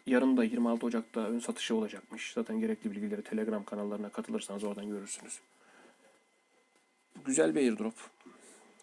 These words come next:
Ücretsiz. Yani kaybedecek bir şeyimiz de yok arkadaşlar. Deneyin bunu. Ya ben de ar-, bu ara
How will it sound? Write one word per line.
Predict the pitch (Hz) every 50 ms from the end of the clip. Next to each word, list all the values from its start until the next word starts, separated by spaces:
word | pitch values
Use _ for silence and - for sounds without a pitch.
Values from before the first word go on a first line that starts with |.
| - -
Ücretsiz. | 127 131 139 - 131 - - - 98 - - - - - - - _ _ _ _ _ - - - - _ _ _ _ _ _ _ _ _ - _ _ - -
Yani | 113 104 98 104 104 104 - - _ _ _ _ _ _ _ _ _ _ _ _ -
kaybedecek | - - 117 143 143 131 127 127 131 127 -
bir | -
şeyimiz | - 131 123 123 120 117
de | 113
yok | 101 98 - -
arkadaşlar. | 104 - 95 95 - - - 113 - - -
Deneyin | 123 127 135 131 120 98 90 87
bunu. | 87 95 104 - - - - - - - - - _ -
Ya | 110 107 113
ben | 127 135 135 127
de | 117 104 - - - - - - - - _ _ _ _ _ - - - - _ _ _ _ _ _ _ _ _ _ _ _ - - - -
ar-, | - 120 113 - -
bu | 135 123
ara | 127 120